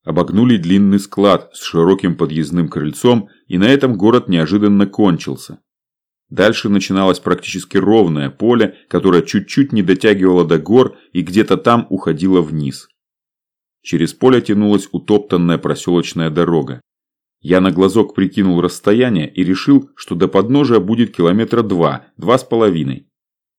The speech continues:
Именно тут я впервые и услышал этот гул. Сначала не обратил на него внимания,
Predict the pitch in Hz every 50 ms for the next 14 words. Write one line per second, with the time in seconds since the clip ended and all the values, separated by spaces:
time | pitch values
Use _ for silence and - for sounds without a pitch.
0 | _ _ _ _ - 113 120 127 127 123 127 120 123 - - 147 139 - - 123
1 | 113 - - - 117 113 117 117 127 127 123 107 - 107 110 110 110 - - 120
2 | 123 117 - - 110 110 - - 101 98 107 95 98 98 98 104 110 104 95 78
3 | 64 - _ _ _ _ _ _ _ _ _ _ _ _ _ _ _ _ - -
4 | 85 85 - - 113 110 113 113 113 113 110 101 107 113 110 - 123 113 110 104
5 | 104 107 107 104 95 87 95 101 104 117 127 127 110 90 76 71 - -